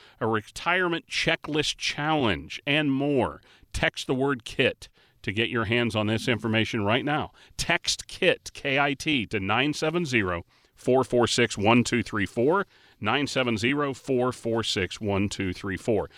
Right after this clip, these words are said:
This is Retire Colorado, along with Alicia and Josh Lewis. I'm Bruce Steinbrock. Uh, so if forty percent of households have protected income, it means sixty percent of households do not.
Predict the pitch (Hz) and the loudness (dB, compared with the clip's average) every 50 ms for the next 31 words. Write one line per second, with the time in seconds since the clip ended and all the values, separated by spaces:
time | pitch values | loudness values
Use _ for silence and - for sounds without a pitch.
0 | - - - - 123 - 175 190 147 139 143 - - 151 160 165 165 160 151 139 | -20 -12 -6 -2 0 0 2 0 0 -2 -4 -4 -2 0 0 0 0 0 -2 -2
1 | - - - 156 156 147 135 143 160 185 190 151 117 117 123 135 131 123 117 - | -4 -4 -4 -2 -2 0 0 2 2 2 2 0 0 0 0 0 0 0 -2 -2
2 | 127 120 120 123 - - 101 113 104 98 120 120 117 - - 120 120 120 117 - | -2 0 0 0 0 0 -2 -2 -2 0 0 -2 -2 -4 -4 -4 -4 -4 -4 -4
3 | - 117 110 107 110 110 104 - - 120 120 120 117 117 113 117 139 156 _ _ | -4 -6 -6 -6 -6 -8 -8 -8 -6 -6 -6 -4 -4 -4 -4 -4 -6 -8 _ _
4 | - - - - - - - - - 147 - - - - 185 175 165 - _ _ | -20 -20 -20 -20 -20 -20 -14 -6 -4 -4 -2 -2 2 2 4 4 2 0 _ _
5 | _ - 175 170 - - 208 247 294 294 269 - 175 151 - - 170 165 139 113 | _ 0 0 0 0 0 -2 -2 0 -2 -2 0 -2 -2 0 0 0 0 0 0
6 | 139 156 160 156 - - 135 113 104 104 110 131 131 - - - _ _ _ _ | 0 2 2 0 0 0 0 0 0 0 -2 -6 -10 -16 -18 -20 _ _ _ _
7 | _ _ _ _ _ _ _ - - 160 156 160 160 151 - - - 143 127 - | _ _ _ _ _ _ _ -8 -2 0 0 0 0 -2 -6 -4 -4 -4 -2 -2
8 | - 156 135 - 135 113 131 151 156 - 127 104 98 123 - - - 117 - 196 | -2 -4 -2 -2 0 2 2 2 0 2 0 2 2 0 -2 -4 -4 0 2 2
9 | 180 - - - 208 208 - - - 135 - - 120 98 - - 107 92 110 - | 2 0 0 0 0 0 0 -2 -2 -2 -2 -2 -2 -2 0 2 2 0 0 -2
10 | - - _ _ _ _ _ _ _ - - 117 107 98 123 123 123 120 - 131 | -8 -18 _ _ _ _ _ _ _ -4 -2 -2 -2 0 0 0 0 0 -2 -4
11 | 127 113 107 107 113 120 123 117 110 110 127 160 180 127 104 107 123 - - | -6 -6 -6 -4 -2 0 0 2 0 0 0 0 0 0 -2 -2 -6 -8 -12